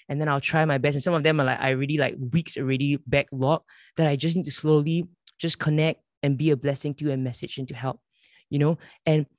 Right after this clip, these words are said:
as we live authentic lives,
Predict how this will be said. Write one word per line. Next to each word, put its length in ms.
as 240
we 160
live 340
authentic 480
lives, 440